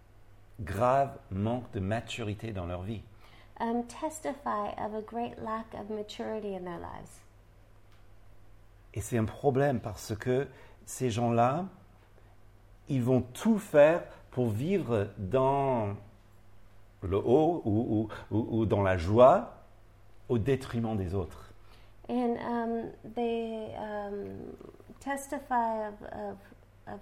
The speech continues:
Speaker 2: acting as though they live in, um, joy or in the high places all the time, um, to the detriment of others.
Speaker 1: Et heureusement, heureusement, les Corinthiens n'étaient pas comme ça.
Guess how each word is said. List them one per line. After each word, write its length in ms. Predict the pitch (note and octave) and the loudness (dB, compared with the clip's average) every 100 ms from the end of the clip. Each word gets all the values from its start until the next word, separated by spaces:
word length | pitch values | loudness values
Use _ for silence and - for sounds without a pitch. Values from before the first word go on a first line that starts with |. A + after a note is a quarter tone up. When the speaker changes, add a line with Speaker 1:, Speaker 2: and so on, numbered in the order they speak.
| - | -2
Speaker 2:
acting 440 | C4 C4+ - A#3 | -2 -2 -8 -6
as 120 | A#3 A3+ | -6 -4
though 160 | A3 | -4
they 180 | G#3+ G#3 | -2 -4
live 300 | G#3 G#3 G3 | -4 -6 -4
in, 320 | G3+ G3 G3+ G3+ - - - | -4 -2 -2 -4 -18 -20 -14
um, 380 | - G#3 G3+ G3+ | -8 -4 -2 -4
joy 460 | G3+ A#3 A3+ A3+ A3 | -2 -2 0 -2 -4
or 140 | G#3 G#3 | -4 -2
in 140 | G#3 | -2
the 60 | G#3 - | -2 -4
high 160 | A3+ A3 - | -4 -4 -4
places 440 | A#3+ B3 A#3+ A3 | -2 -2 -4 -4
all 160 | G#3 G3 | -2 -2
the 120 | G3 | -4
time, 500 | - G#3 F#3+ F#3 G3+ G3+ - - - | -4 -4 -2 -2 -4 -6 -20 -18 -6
um, 280 | G#3+ G#3+ G#3+ | -2 0 -2
to 120 | - | -6
the 140 | A3 A3 | -2 -2
detriment 680 | G#3+ C4 C#4+ B3+ G3+ G3 - | 0 0 0 -4 -2 -4 -4
of 120 | F#3+ | -4
others. 600 | G3+ F3+ C#3+ - - - - - - - - - - - - - - - - - - - - - | -4 -4 -8 -12 -16 -18 -20 -20 -20 -20 -20 -20 -20 -20 -20 -20 -20 -20 -20 -20 -20 -20 -20 -14
Speaker 1:
Et 100 | A#2 - - - | -14 -14 -16 -4
heureusement, 760 | D#3+ E3+ D3 A#2 E2+ E2 D#2 - - - - - - - - | -2 0 0 0 0 -2 -4 -10 -20 -20 -20 -20 -20 -20 -2
heureusement, 600 | C3 D3 B2 F#2 D#2+ C#2+ - - - - | 4 6 6 2 0 -6 -8 -16 -20 -12
les 380 | - F2+ G#2 B2 | 0 4 6 4
Corinthiens 800 | B2+ - A#2+ G2+ F#2+ - E2+ F2+ A#2 - | 2 -6 -6 -6 -6 -6 -4 -4 -6 -12
n'étaient 240 | - G2+ | -12 -8
pas 100 | G#2+ | -8
comme 180 | G#2 G2+ | -6 -6
ça. 200 | F#2+ C#3+ | -6 -8